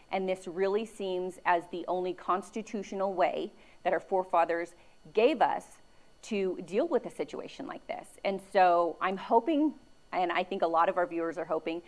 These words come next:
that at some point maybe something will get organized big enough to be able to call this convention of states. But at this point, obviously, it's just talks. Um, and you can hear about it here and there in little groups, but really nothing on a, on a,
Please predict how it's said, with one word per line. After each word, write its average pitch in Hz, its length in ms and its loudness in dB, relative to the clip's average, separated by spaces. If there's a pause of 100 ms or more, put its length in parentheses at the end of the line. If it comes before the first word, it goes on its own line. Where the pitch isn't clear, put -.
(220)
that 196 80 6
at - 180 2
some 202 200 2
point 202 320 0
maybe 185 280 -2
something 202 600 -4
will 185 240 4
get 220 280 0
organized 214 640 0
big 202 160 2
enough 208 320 0 (220)
to 202 140 -6
be 170 160 -4
able 170 260 -2
to 196 400 -6 (340)
call 196 360 8
this 214 220 -6
convention 208 420 -2
of 208 80 -4
states. 202 360 -4
But 175 120 0
at 175 140 -2
this 175 180 -2
point, 180 380 -2
obviously, 160 480 0
it's - 160 -12
just - 320 -10
talks. - 500 0 (340)
Um, 185 460 2
and 208 320 4
you 226 160 -4
can 269 140 2
hear 359 180 2
about 170 300 6
it 160 100 -2
here 180 200 0
and 170 120 0
there 165 160 0
in 165 140 -2
little 165 180 -4
groups, 160 480 -10
but 165 320 4 (220)
really 208 240 2
nothing 180 380 0
on 170 200 0
a, 156 300 -4
on 160 180 -2
a, 156 140 -4